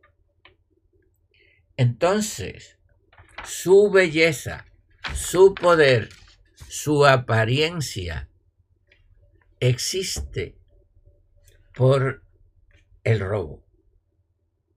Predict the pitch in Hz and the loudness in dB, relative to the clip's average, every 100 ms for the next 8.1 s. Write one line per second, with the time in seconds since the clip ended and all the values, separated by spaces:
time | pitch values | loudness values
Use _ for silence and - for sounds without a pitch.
0 | _ _ _ _ _ _ _ _ _ _ | _ _ _ _ _ _ _ _ _ _
1 | - 127 120 110 131 123 117 104 90 - | -2 0 0 -2 -2 -2 -4 -4 -6 -12
2 | - - _ _ _ _ _ _ _ - | -18 -20 _ _ _ _ _ _ _ -20
3 | _ - 151 147 123 127 127 175 247 196 | _ -2 0 0 0 2 4 2 -2 -6
4 | 120 _ - 123 139 127 123 127 117 113 | -8 _ -8 -2 -2 -2 -2 0 0 -4
5 | 98 - - 113 110 - _ - 104 101 | -8 -10 -8 -6 -4 -8 _ -10 -10 -8
6 | 95 98 123 113 90 - _ _ _ _ | -10 -6 -6 -6 -10 -18 _ _ _ _
7 | _ _ _ - - 139 139 139 135 117 | _ _ _ -16 -2 0 4 4 2 -2
8 | - | -8